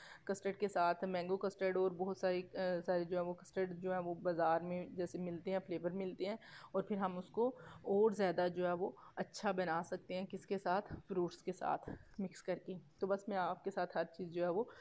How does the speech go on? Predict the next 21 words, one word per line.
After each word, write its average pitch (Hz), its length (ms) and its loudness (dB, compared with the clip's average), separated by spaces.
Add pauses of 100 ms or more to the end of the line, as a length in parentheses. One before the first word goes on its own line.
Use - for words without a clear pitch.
(260)
share 185 300 -2
करूँगी 180 300 -4
इंशाल्लाह 175 400 -4
बहुत 170 260 -4
जल्द। 185 220 -2 (400)
तो 190 140 4
बस 190 260 4
पिछले 196 260 0
दिनों 190 200 -4
में 190 160 -4 (120)
यही 185 220 2
वजह 170 220 2
थी 170 120 -4
कि 185 120 -2
कुछ 185 260 -4
vlog 170 340 0
जो 175 120 -2
है 170 60 4
वो 165 100 -2
अच्छे 170 200 -6
से 226 260 -4